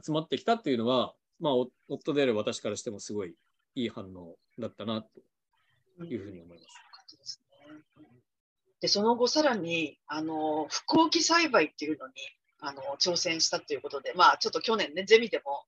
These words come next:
Speaker 2: あの、ショーファームを見学させていただいて、その不耕起栽培の現場、いろいろ見させていただいたんですけども、ちょっとこれについても説明していただけますか？
Speaker 1: はい。あの、まあ、耕さない栽培ですね。今は、まあ、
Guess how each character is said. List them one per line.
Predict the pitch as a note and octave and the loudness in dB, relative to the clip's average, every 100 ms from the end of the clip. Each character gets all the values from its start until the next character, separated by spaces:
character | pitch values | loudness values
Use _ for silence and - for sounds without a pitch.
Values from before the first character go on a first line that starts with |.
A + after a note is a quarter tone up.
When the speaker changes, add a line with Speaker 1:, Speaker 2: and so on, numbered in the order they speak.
| - | -14
Speaker 2:
あ | C#3+ | -14
の、 | D3 C#3+ D3 - _ _ | -8 -8 -8 -12 _ _
シ | - | -2
ョ | F#3+ | 0
ー | |
フ | G3 | 2
ァ | |
ー | E3+ | 0
ム | |
を | - | 0
見 | F#3 | -8
学 | E3+ D#3+ | -6 -8
さ | - | -10
せ | |
て | - | -8
い | |
た | D#3+ | -4
だ | D#3+ D#3 | 0 0
い | |
て、 | D#3 F3 D3+ - _ | 2 4 4 2 _
そ | - D#3+ | -10 -6
の | D#3+ | -6
不 | |
耕 | - G3 | 2 4
起 | F#3 | 4
栽 | F#3+ F3+ | 4 4
培 | F3 A#2+ D3 | 4 0 -4
の | |
現 | D#3 D3 D3 | -6 -4 -2
場、 | C#3 | 0
い | |
ろ | D#3+ | 2
い | D#3 | 2
ろ | D#3+ - _ | 0 -4 _
見 | E3+ | -6
さ | D#3+ F3+ | -2 -2
せ | |
て | - | -2
い | |
た | - | -4
だ | C#3+ | -4
い | C#3+ | -4
た | C#3+ | -8
ん | B2 | -16
で | |
す | A#2+ | -16
け | C#3 | -12
ど | D3 | -8
も、 | E3 F3 - _ _ - | 0 0 0 _ _ -2
ち | |
ょ | - | 0
っ | |
と | - | 0
こ | - C#4 | 4 6
れ | |
に | D4 D#4 | 6 4
つ | - | 2
い | D#4+ | 2
て | - | 2
も | - - | -4 -12
説 | - - - | -18 -16 -16
明 | - - | -18 -16
し | - | -18
て | - | -18
い | |
た | - | -14
だ | - | -14
け | - | -14
ま | D4+ | -20
す | - | -20
か？ | - - _ _ _ _ _ | -20 -20 _ _ _ _ _
Speaker 1:
は | B2+ B2+ | -8 -6
い。 | - _ _ _ _ _ _ - | -8 _ _ _ _ _ _ -8
あ | A#2+ | -4
の、 | A#2 A2+ A#2 _ _ - D#3 | 0 0 -2 _ _ -6 -4
ま | |
あ、 | C#3+ | 0
耕 | D#3+ D#3+ G#3 A3 | 4 8 10 10
さ | A#3+ | 10
な | G#3+ C#3 | 8 6
い | - _ | 2 _
栽 | - - A#2+ A2+ | -12 0 2 4
培 | A2 G#2 G#2 | 4 2 -2
で | F#2+ | -10
す | - | -2
ね。 | B2+ C#3 _ _ - - | -2 -2 _ _ -8 0
今 | G#3 | 6
は、 | D#3 B2 | 6 6
ま | |
あ、 | C3 | 6